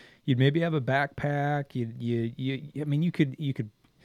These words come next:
you might go to the park. You might play a baseball game. You might go swimming. Um, and, and you're, I mean, my parents, they had no idea where I was.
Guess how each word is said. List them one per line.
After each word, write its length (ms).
you 100
might 220
go 120
to 60
the 80
park. 520
You 60
might 200
play 160
a 40
baseball 540
game. 640
You 120
might 220
go 140
swimming. 960
Um, 760
and, 240
and 200
you're, 120
I 100
mean, 340
my 120
parents, 380
they 80
had 140
no 120
idea 240
where 220
I 20
was. 300